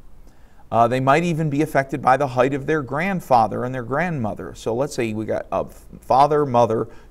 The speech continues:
two grandparents on the father's side and two grandparents on the mother's side.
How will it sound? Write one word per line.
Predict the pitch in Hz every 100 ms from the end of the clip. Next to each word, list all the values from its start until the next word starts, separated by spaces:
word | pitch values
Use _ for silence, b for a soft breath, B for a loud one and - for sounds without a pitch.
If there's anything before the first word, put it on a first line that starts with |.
| -
two | 185 156
grandparents | 147 139 139 143 135 131
on | 117
the | 113
father's | 127 127 131 -
side | 123 123 113
and | 104 104 -
two | 151
grandparents | 135 123 117 120 113 110
on | 110
the | 110
mother's | 127 113 107
side. | 101 87 -